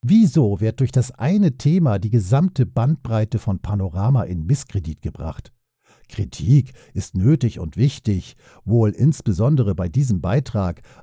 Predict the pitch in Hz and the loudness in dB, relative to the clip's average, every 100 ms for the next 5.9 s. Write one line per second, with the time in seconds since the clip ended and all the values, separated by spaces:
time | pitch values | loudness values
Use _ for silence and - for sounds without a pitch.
0 | - 117 113 113 104 95 123 170 131 135 | -6 -2 0 0 -2 -2 0 0 2 2
1 | 127 127 - 117 160 - - 131 175 107 | 2 0 -2 0 0 -2 -2 0 2 0
2 | 143 151 101 - 95 82 107 165 127 113 | 0 0 0 -4 -4 -2 0 2 2 0
3 | 95 - - 85 - - 87 113 156 - | -2 -6 -6 -6 -10 -12 -4 -2 -2 -2
4 | 98 95 90 - - 135 165 110 - 110 | -2 -2 -6 -8 -4 -2 0 -2 -2 -6
5 | - 107 104 78 92 185 175 113 | -4 -4 -2 -2 0 2 2 2